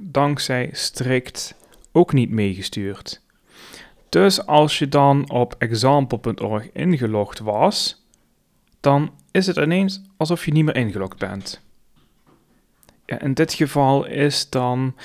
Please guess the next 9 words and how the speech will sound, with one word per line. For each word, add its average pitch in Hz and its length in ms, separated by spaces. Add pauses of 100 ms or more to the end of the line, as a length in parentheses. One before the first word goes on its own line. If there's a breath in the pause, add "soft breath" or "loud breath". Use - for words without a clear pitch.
(240 loud breath)
de 131 140
strict, - 800
eh, 113 560 (300)
eh, 113 380 (120)
waarde 110 720
niet 156 300
zo 131 140
heel 113 220
handig. 135 640